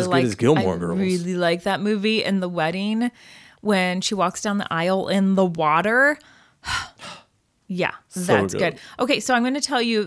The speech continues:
Speaker 1: What
Speaker 2: the
Speaker 1: a, what
Speaker 2: best
Speaker 1: a
Speaker 2: part
Speaker 1: waste.
Speaker 2: of the vacation and the worst part of the vacation.
Speaker 1: Would you,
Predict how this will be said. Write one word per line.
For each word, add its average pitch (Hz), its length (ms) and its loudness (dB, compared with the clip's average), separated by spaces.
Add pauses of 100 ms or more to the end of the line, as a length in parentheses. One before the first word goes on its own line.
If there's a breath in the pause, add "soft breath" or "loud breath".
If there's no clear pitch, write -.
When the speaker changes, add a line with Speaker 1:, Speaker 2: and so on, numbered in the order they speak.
Speaker 1:
What 185 160 0
Speaker 2:
the 247 60 4
Speaker 1:
a, 269 40 2
what 190 280 -6
Speaker 2:
best 214 300 2
Speaker 1:
a - 40 0
Speaker 2:
part 294 220 2
Speaker 1:
waste. 294 380 0
Speaker 2:
of 247 40 -10
the 302 120 0
vacation 302 680 -4
and 240 320 -2
the 226 280 -2
worst 202 440 -2
part - 340 -2
of 180 260 -4
the 185 80 -4
vacation. 175 680 -4
Speaker 1:
Would 131 160 0
you, 226 340 -2